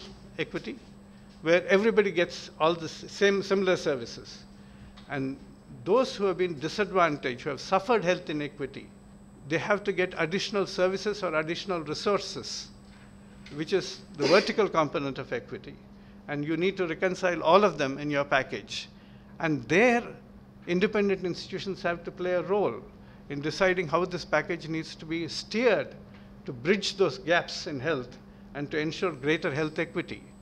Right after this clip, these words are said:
Otherwise, you can have one-size-fits-all, uh, type of, uh, recommendation. So those become important as well. Now, as far as the U H C indicators are concerned,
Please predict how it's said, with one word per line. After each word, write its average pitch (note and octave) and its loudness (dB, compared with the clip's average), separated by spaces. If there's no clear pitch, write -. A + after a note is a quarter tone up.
Otherwise, F#3+ 4
you F3 -2
can E3+ -2
have D#3+ 0
one-size-fits-all, D#3 0
uh, C3+ -4
type D3 0
of, C3+ -4
uh, C3 0
recommendation. C3+ -4
So F#3 0
those G3+ 6
become F#3+ 2
important D#3 2
as B2 -4
well. B2+ 2
Now, F3+ 8
as F3+ 6
far G#3+ 8
as G#3+ 4
the F3+ 2
U E3+ 2
H A3 4
C G3 -2
indicators G3 4
are E3+ 2
concerned, E3 -2